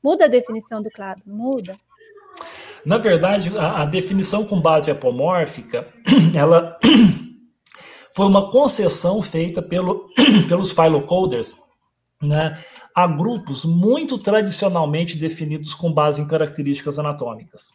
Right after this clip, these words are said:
Speaker 2: né? Ah, mas, na verdade, é, é, você tem que definir apenas uma característica,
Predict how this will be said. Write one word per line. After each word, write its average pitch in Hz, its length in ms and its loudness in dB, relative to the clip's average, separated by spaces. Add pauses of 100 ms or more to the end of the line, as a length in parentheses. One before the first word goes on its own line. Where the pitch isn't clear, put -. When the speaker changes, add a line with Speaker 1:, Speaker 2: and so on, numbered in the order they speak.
Speaker 2:
né? 131 280 -8 (720)
Ah, 147 680 4 (560)
mas, 175 540 -2 (160)
na 180 160 -2
verdade, 202 720 -2
é, 185 60 -6
é, 151 920 -4 (1160)
você 165 300 -2
tem 208 160 0
que 214 100 -8
definir 190 420 0
apenas 202 600 0
uma 247 260 2
característica, 139 920 -4